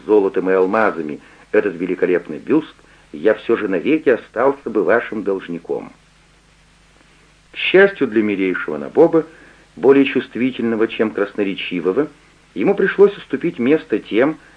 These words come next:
которых влечёт к себе сверкающий талант, влечёт чей-либо успех. Неистовые восторги, которые, не найдя выражения в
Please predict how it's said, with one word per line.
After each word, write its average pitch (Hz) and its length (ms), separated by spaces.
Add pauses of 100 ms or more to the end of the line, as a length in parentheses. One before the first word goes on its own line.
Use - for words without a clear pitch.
(120)
которых 113 440
влечёт 113 440
к - 80
себе 120 300
сверкающий 101 760
талант, 113 560 (460)
влечёт 113 640 (160)
чей-либо 156 680
успех. - 600 (920)
Неистовые 113 800
восторги, 101 640
которые, 101 400
не 101 80
найдя 98 380
выражения 95 580
в 87 80